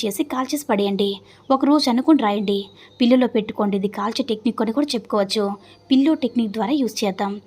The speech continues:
దీన్ని మీరు, దీని మీద పేరు రాసి మనం ఎవరు అనుకున్నామో వారికి మనం ఒక సర్కిల్ డ్రా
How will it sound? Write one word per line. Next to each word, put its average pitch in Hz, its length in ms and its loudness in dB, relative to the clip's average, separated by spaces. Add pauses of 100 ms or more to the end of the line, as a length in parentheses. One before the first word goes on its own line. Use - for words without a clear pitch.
(280)
దీన్ని 311 260 10
మీరు, 226 160 2 (160)
దీని 226 220 0
మీద 220 120 -2 (100)
పేరు 214 240 0
రాసి 196 340 0
మనం 202 180 0 (120)
ఎవరు 220 180 -4
అనుకున్నామో 202 480 2 (540)
వారికి 202 320 4 (100)
మనం 202 200 0
ఒక 220 80 -6 (160)
సర్కిల్ 262 420 2
డ్రా 214 140 0